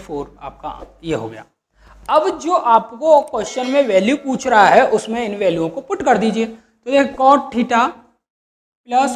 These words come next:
cosec theta, क्या? cot theta plus cosec theta। तो cot theta की वैल्यू है आपकी three by four प्लस cosec theta की जो वैल्यू है वो है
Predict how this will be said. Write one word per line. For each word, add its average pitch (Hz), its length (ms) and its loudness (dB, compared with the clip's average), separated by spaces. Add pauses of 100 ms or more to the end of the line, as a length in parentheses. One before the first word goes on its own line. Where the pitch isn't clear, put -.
(160)
cosec 277 480 -4
theta, 151 300 -14 (640)
क्या? 302 160 -6 (340)
cot 226 180 -4
theta 247 160 0
plus 262 280 -2
cosec 285 320 -4
theta। 254 220 -6 (440)
तो 254 160 -14
cot 311 240 4
theta 294 220 2
की 294 100 2
वैल्यू 277 320 6
है 277 80 6
आपकी 247 300 2
three 240 260 -2
by 220 160 4 (120)
four 233 340 6
प्लस - 1160 -4 (420)
cosec 330 380 -2
theta 277 280 2
की 269 100 2
जो 262 120 2
वैल्यू 240 340 4
है 247 120 6
वो 220 240 2
है 226 140 6